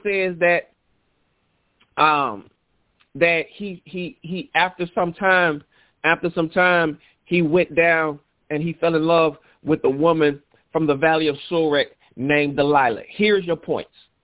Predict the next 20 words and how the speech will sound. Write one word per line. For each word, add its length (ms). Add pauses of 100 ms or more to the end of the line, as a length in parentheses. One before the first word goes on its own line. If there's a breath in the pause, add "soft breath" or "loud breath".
(880)
He, 220 (160)
he 200
went 360
down 480 (540)
and 180 (100)
fell 160
in 140
love 240
with 140
his 160
potential. 480
He 280
fell 180
in 160
love, 380
watch 260
me, 300 (840)
with 200
a 80
woman 580